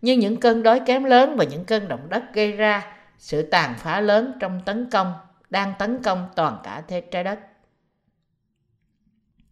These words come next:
Khi tất cả những điều này đang xảy ra,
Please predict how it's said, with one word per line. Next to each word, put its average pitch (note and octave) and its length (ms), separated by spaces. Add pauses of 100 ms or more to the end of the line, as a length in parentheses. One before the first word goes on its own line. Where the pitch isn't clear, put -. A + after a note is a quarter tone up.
(1080)
Khi A#3 120
tất A3+ 240
cả D#3+ 160
những G3 200
điều E3 140
này C#3 200
đang D#3+ 240
xảy F3+ 240
ra, E3+ 300